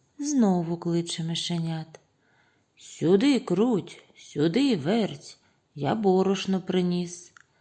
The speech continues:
Прибігли мишенята.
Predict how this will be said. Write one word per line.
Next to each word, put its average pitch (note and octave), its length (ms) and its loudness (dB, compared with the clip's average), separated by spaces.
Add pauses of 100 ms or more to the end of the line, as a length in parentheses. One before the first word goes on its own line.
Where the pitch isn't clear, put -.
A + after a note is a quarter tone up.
(760)
Прибігли E3 580 0
мишенята. D#3 800 -6